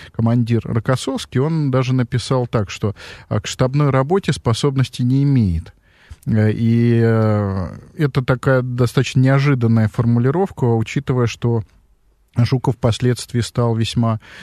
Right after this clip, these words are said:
э, грамотным человеком, руководившим проведением крупнейших, э, операций стратегического значения. Но, тем не менее, именно в последние предвоенные годы и даже месяцы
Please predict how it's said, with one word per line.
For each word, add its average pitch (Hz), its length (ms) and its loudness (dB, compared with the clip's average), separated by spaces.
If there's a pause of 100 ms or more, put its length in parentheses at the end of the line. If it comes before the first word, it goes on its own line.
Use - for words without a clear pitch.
(200)
э, 113 220 0
грамотным 120 460 0
человеком, 127 380 -2
руководившим 110 880 0
проведением 113 440 0
крупнейших, 120 720 -2
э, 107 300 -2
операций 120 480 -2
стратегического 107 640 -6
значения. 101 520 -2 (2250)
Но, 139 240 4
тем 147 220 0
не 156 80 2
менее, 180 600 0 (120)
именно 139 500 2
в 123 360 0
последние 123 560 0
предвоенные 113 1120 -2 (140)
годы 151 600 -2
и 127 40 0
даже 117 260 0
месяцы 135 680 0